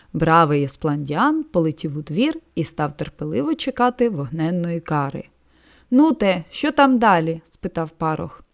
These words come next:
«Далі йде Амадіс Грецький», — отказав целюрнік. «Та на цій полиці, здається, мені стоять саміно Амадісові родичі».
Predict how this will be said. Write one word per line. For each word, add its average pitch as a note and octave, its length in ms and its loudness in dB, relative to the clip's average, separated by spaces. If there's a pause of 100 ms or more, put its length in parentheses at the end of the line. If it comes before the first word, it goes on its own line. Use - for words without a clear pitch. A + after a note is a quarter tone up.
(140)
«Далі A#3+ 420 4
йде B3+ 400 4
Амадіс F#3 520 0
Грецький», — F3+ 720 -2
отказав E3+ 460 -6
целюрнік. E3 720 0
«Та D4 280 4
на D#4+ 120 -2
цій D#4+ 240 2
полиці, C#4+ 440 0
здається, A#3+ 600 4
мені C4+ 280 4
стоять A3 520 4
саміно A#3+ 580 4
Амадісові G3+ 760 6
родичі». D3+ 680 2